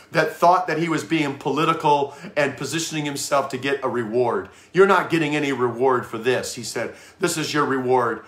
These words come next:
His blood be on your own head." And then David laments. Now, this is, this is part of the beauty of David's life and relationship, is that he was able to take a moment of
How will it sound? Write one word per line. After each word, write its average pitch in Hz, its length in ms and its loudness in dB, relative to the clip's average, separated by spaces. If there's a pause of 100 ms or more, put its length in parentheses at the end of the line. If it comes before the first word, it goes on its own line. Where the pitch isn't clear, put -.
(200)
His 147 180 -2
blood 131 380 0
be 127 120 0
on 117 160 0
your 107 160 -4
own 110 240 -2
head." 104 320 -6 (320)
And 156 180 0
then 196 440 4 (360)
David 151 340 2
laments. 123 720 -4 (340)
Now, 143 160 4
this 190 240 2
is, 185 220 0
this 185 180 0
is 175 100 -4
part 202 560 2 (260)
of - 140 0
the 143 100 0
beauty 202 640 0
of 139 200 0
David's 156 400 0
life 151 340 4
and 131 160 -4
relationship, 123 880 -6 (320)
is 170 180 0
that 151 240 0
he 190 180 -2
was 156 320 -2
able 143 500 2 (180)
to 165 120 -6
take 170 380 -2
a 143 120 4
moment 156 540 0
of 135 220 0